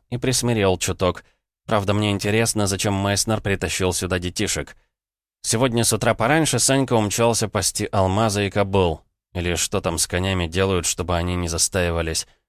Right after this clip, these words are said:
Мне было положено несколько раз в день заходить в конюшню, повышая тем самым настроение жеребца, который на каком-то этапе привязался ко мне,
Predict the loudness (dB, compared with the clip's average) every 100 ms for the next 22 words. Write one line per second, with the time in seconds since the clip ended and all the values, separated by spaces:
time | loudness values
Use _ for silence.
0 | _ _ 0 4 4 4 4 4 4 2
1 | 2 0 -2 2 2 2 0 0 0 -2
2 | -2 -2 -4 -2 -2 0 -2 -2 -2 0
3 | -2 0 -2 -2 -2 -2 -2 -2 -2 -2
4 | -2 0 -2 -2 -2 -2 -2 -4 0 0
5 | 0 -6 _ _ -4 0 2 2 2 0
6 | 0 0 0 0 0 -2 0 0 0 2
7 | 0 0 -2 0 0 -2